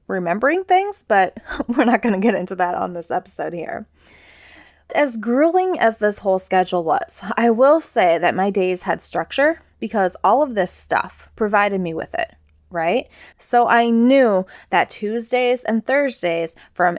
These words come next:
eight A M to three P M, I had to get my online business stuff taken care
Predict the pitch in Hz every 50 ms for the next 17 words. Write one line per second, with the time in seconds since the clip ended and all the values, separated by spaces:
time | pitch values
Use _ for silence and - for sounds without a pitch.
0 | - - - 190 208 233 247 247 262 269 269 262 254 254 240 240 - 233 - -
1 | 240 247 247 240 - - 240 233 254 262 254 214 175 160 170 175 - _ _ _
2 | _ _ _ _ 185 185 190 196 190 185 185 180 180 175 180 202 196 175 180 -
3 | - 185 175 - - 175 180 175 175 170 170 170 165 - 160 156 - 156 165 165
4 | - - 170 165 165 - - 165 160 160 165 - - - - -